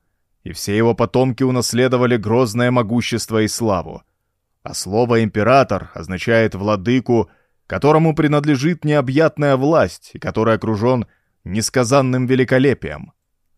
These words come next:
А теперь... а нынче... Два императора униженно молчат в деревянном бараке гунна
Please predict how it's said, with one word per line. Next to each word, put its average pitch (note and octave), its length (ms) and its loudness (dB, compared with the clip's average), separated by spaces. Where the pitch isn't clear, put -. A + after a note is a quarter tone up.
А F2 140 -8
теперь... C#3+ 800 -2
а G#2+ 160 -2
нынче... E3 680 0
Два G3+ 380 0
императора F3+ 640 4
униженно D3 500 2
молчат C#3+ 540 2
в G#2 60 -8
деревянном A2+ 640 2
бараке A#2+ 400 2
гунна B2 540 0